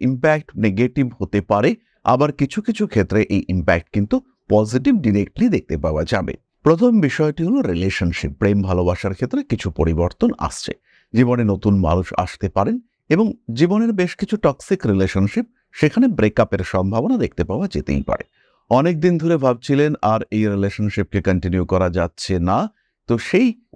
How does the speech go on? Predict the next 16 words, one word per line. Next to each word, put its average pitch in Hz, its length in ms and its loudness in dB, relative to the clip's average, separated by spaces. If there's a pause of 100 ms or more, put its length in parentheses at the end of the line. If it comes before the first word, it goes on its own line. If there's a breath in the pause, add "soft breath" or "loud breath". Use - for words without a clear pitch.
জায়গা 151 340 2
থেকে 180 280 -2
বেরিয়ে 113 560 0
আসা, - 300 -10 (540)
এই 220 240 4
বিষয়টি 180 560 -2
কিন্তু 95 300 0 (100)
অবশ্যই 113 500 -2
করা 90 280 0
যেতে 87 280 -4
পারে। 101 320 0 (300)
সেই 196 220 2
ক্ষেত্রে 180 340 2
কিন্তু 104 340 2
এই 131 80 2
রিলেশনশিপ 101 580 -2